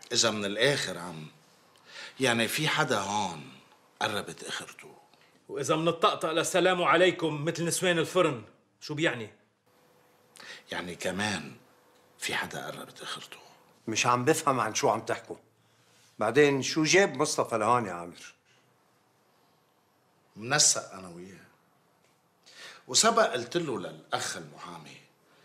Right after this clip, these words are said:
Speaker 1: إنه مصطفى جاي لعند حضرتك معالي الوزير. هيدي وقت اللي إجا يزور ويطمن عن جمالنا.
Speaker 3: جمالكم؟
Speaker 1: مم.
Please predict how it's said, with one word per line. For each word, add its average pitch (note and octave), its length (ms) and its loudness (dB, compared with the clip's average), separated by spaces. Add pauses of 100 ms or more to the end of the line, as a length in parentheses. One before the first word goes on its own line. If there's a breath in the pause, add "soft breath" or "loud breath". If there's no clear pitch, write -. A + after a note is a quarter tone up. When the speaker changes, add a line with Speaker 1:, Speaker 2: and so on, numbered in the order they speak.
(400 soft breath)
Speaker 1:
إنه D#3 200 0
مصطفى F#3+ 440 2
جاي C3 380 2
لعند F#2+ 360 -4
حضرتك G#2+ 600 -6
معالي D2+ 280 -14
الوزير. C#2+ 540 -10 (800 loud breath)
هيدي F3 260 4
وقت A#2 280 0
اللي A2+ 200 -2
إجا C3+ 180 2
يزور A2 540 -2
ويطمن G#2 1160 -4 (380)
عن E2 200 -12
جمالنا. - 720 -14 (540)
Speaker 3:
جمالكم؟ D3 680 2 (480)
Speaker 1:
مم. D3 280 -8